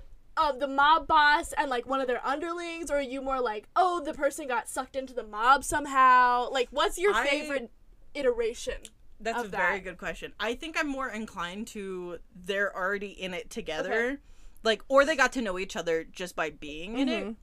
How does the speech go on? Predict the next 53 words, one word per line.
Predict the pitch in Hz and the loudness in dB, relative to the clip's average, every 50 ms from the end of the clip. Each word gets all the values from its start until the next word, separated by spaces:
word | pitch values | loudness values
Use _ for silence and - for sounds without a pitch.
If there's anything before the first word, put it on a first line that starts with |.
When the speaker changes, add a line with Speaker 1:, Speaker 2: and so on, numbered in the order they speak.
| - | -8
Speaker 2:
I | - 208 226 | -6 -6 -4
don't | 208 - 220 233 254 269 247 214 | -4 -6 -6 -6 -6 -8 -8 -8
necessarily, | 190 196 196 233 214 - 185 185 185 180 - - | -8 -8 -8 -10 -10 -10 -10 -8 -8 -10 -10 -12
I'm | 185 185 | -8 -4
not | 196 214 220 | -4 -4 -4
the | 254 240 | -4 -6
biggest | 226 208 190 190 - - | -8 -8 -8 -10 -12 -10
fan | - 170 170 175 | -8 -8 -8 -8
of | 180 170 170 | -10 -12 -14
just, | 185 165 - | -14 -12 -10
like, | 185 165 160 156 - - - - - - - - - - - | -8 -8 -8 -8 -10 -14 -16 -16 -18 -18 -20 -20 -10 -2 0
oh, | 440 403 | 4 6
I | 339 339 - | 6 6 8
got | 427 359 311 - | 6 4 4 2
sucked | - 349 339 - - | 0 0 0 0 0
into | 330 294 277 277 247 | 0 2 2 4 4
it | 220 - | 4 4
one | - - 269 | 6 4 6
Speaker 1:
Uh-huh. | 262 233 214 | 6 4 4
Speaker 2:
day. | 202 208 | 4 4
Like, | 226 247 - | 2 2 2
something | - 403 311 - 302 269 | 0 -2 -2 -2 -4 -2
happened | 254 294 269 - 247 220 214 | 0 0 0 2 0 2 2
and | 214 214 220 | 2 2 4
now | 233 226 | 2 2
Speaker 1:
Mm-hmm. | 226 233 | 2 2
Speaker 2:
I'm | 247 247 | 0 0
forced | - 220 214 - - | -2 -4 -4 -4 -6
to | 247 202 | -8 -8
be | 208 | -8
a | 196 | -6
part | 202 214 180 175 | -4 -4 -4 -4
of | |
the | 170 165 | -6 -8
mob. | 160 156 156 | -8 -6 -6
Speaker 1:
Sure. | 247 202 | -4 -4
Speaker 2:
That's | 254 294 - | -4 -4 -4
not, | - 277 220 214 | -4 -4 -4 -4
like, | 226 214 - | -6 -6 -6
my | 165 151 - | -10 -12 -12
favorite | - - 240 254 262 285 311 320 - | -12 -12 -12 -12 -12 -12 -14 -14 -12
thing. | - 320 330 320 320 311 - - - - | -12 -12 -12 -12 -14 -16 -18 -20 -16 -14
Like, | 285 277 349 | -12 -12 -12
if | 302 294 | -10 -10
that's | 349 - - - | -10 -10 -10 -10
someone's | - - 247 233 247 240 247 240 | -8 -6 -6 -4 -4 -4 -4 -6
backstory | - - 165 160 180 - - - 254 254 262 269 277 277 285 285 285 294 294 - - - - - - 185 | -4 -4 -4 -4 -4 -4 -8 -12 -10 -10 -10 -8 -10 -10 -10 -10 -12 -12 -14 -16 -20 -20 -20 -20 -14 -12
while | 190 160 165 208 240 269 | -8 -6 -4 -2 -2 -2
I'm | 285 311 | -4 -4
reading | 320 349 349 370 370 370 | -6 -8 -8 -10 -10 -10
a | 381 392 | -12 -12
Speaker 1:
Sure. | - - - - - | -6 -4 -4 -4 -4
Speaker 2:
story, | 370 - 330 - | -4 -8 -10 -12